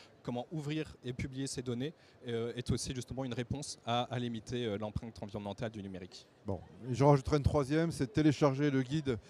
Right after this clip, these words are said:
Speaker 2: publié par Open Data France sur votre site, euh, pour le, les données au service de l'environnement.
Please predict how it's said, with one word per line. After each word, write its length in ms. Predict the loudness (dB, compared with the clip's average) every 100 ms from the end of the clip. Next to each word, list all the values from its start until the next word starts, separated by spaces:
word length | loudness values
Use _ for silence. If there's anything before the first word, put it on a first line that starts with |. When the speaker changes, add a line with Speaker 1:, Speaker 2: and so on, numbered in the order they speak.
| -20 0
Speaker 2:
publié 300 | 2 4 4
par 140 | 6
Open 220 | 4 4
Data 280 | 2 2 2
France 300 | 2 0 0
sur 120 | 0
votre 220 | -2 -2 -4
site, 320 | -4 -6 -8 -14 -18 -20 -16 -8
euh, 140 | -8
pour 320 | -2 0 2
le, 320 | 2 0 -2 -4
les 100 | -2
données 320 | 0 2 2
au 140 | 0 0
service 260 | 0 0
de 80 | 0
l'environnement. 540 | -2 -2 -4 -4 -8